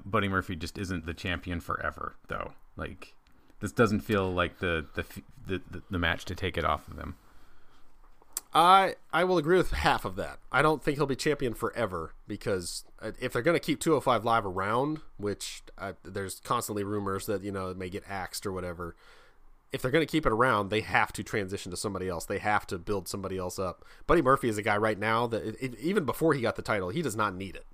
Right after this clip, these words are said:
Speaker 2: He is the, he is the showstopper. And so to put on Nese, I think Nese will be, uh, the, the face going into this match, and then he can transition back to being a heel afterwards. He just has to, you know, uh, Buddy Murphy beating him down after this match, I think, uh, sets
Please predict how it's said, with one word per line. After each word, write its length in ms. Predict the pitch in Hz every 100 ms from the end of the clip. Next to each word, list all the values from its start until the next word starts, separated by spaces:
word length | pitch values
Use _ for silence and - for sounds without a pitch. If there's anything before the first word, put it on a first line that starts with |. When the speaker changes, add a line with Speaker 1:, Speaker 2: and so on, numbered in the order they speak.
| - - - -
Speaker 2:
He 240 | - 156 120
is 260 | 139 104
the, 80 | 101
he 320 | - 131 123
is 360 | 123 110 98 92
the 320 | 98 92 87 -
showstopper. 760 | - 135 107 - 95 - 71 - - - - - -
And 380 | 101 92 85
so 420 | - - 98 92 87
to 120 | -
put 180 | - 147
on 220 | 110 95
Nese, 520 | 117 110 92 - - - - - - - -
I 100 | -
think 220 | 151 196
Nese 220 | 139 147 143
will 60 |
be, 380 | 127 131 117 110
uh, 120 | 120
the, 380 | 113 113 104 98
the 180 | 107 107
face 280 | - 143 123
going 180 | 123 117
into 120 | 113
this 200 | 104 -
match, 320 | 107 101 -
and 160 | 98 101
then 420 | 104 101 95 90 - - - -
he 100 | 113
can 100 | 104
transition 400 | 113 101 - 101
back 180 | 98 98
to 40 |
being 320 | 104 104 101
a 220 | 95 90
heel 460 | 85 - 107 104 101
afterwards. 540 | 92 95 101 98 95 95
He 60 |
just 120 | 98 -
has 140 | 90
to, 160 | 92 87
you 80 | 101
know, 80 |
uh, 140 | 95 98
Buddy 300 | 98 143 139
Murphy 300 | 113 110 110
beating 260 | 101 117 107
him 80 |
down 240 | 104 107 101
after 160 | 98
this 180 | 98 95
match, 220 | 101 90
I 40 | 98
think, 260 | 101 95 -
uh, 80 | 104
sets 460 | - 107 - -